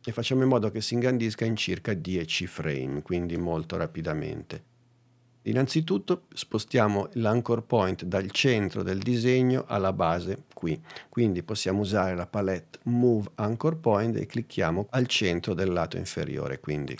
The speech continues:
qua, e l'anchor point si piazza al posto giusto. Bene, ora direi di far partire l'animazione di questo disegno quando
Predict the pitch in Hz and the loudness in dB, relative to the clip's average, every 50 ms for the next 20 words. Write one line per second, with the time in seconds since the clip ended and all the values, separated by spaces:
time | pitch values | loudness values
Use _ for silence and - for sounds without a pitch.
0 | - - - - 90 80 92 - - - _ _ - 123 98 117 117 - 151 160 | -14 -12 -4 -2 0 0 0 0 -4 -10 _ _ -2 0 0 0 0 0 -2 -2
1 | 156 - 92 85 90 90 - - - - - - - 73 67 - - - - 82 | 0 2 0 0 0 0 -4 -4 -6 -6 -4 -2 0 0 0 -2 -4 -6 -8 -8
2 | - - - 65 - - - 80 78 - - - - - - - - - _ _ | -6 -6 -6 -6 -6 -6 -6 -6 -6 -6 -8 -10 -10 -10 -12 -14 -16 -20 _ _
3 | _ _ _ _ _ _ _ - 127 123 113 98 98 117 127 123 110 101 113 113 | _ _ _ _ _ _ _ -4 0 0 2 2 4 4 4 4 4 2 2 0
4 | 107 104 104 - - 110 104 - 123 110 - - 127 110 98 98 101 104 104 104 | 0 0 -2 -2 -2 -2 -2 0 -4 -4 -2 0 0 2 2 2 0 0 0 0
5 | 107 110 - - - 123 110 104 95 85 95 - - - 120 113 - - 113 123 | -2 -4 -4 -2 0 0 0 0 0 -2 -4 -4 -2 0 0 0 0 -2 -2 -2
6 | 135 127 127 127 127 135 135 135 131 127 - - 131 123 104 98 92 92 90 90 | 0 0 2 2 2 4 2 2 0 0 0 2 4 6 6 6 4 4 2 0
7 | 90 90 - | -2 -4 -6